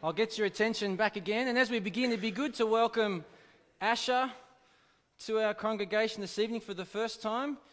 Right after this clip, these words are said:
Jan fathered Asher. Asher. So we say special welcome to Jan and Penny's Asher, who joins us tonight. I'm gonna say a prayer, and then let's, um,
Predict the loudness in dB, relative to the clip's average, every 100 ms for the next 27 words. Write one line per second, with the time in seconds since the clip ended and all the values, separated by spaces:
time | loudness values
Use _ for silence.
0 | -20 _ _ -6 -2 0 -2 -4 -2 -2
1 | -4 -4 -4 -2 -2 -2 -2 -4 -8 -8
2 | -16 _ _ _ -20 -20 -20 -20 -20 -20
3 | -12 -8 -2 0 0 -2 -2 0 0 0
4 | -4 -4 -2 0 0 0 -2 -4 -4 -4
5 | -4 -4 -2 -4 -4 -4 -4 -4 -6 -2
6 | 0 2 0 2 2 0 0 0 0 0
7 | -2 -2 -4 -6 -10 -8 -8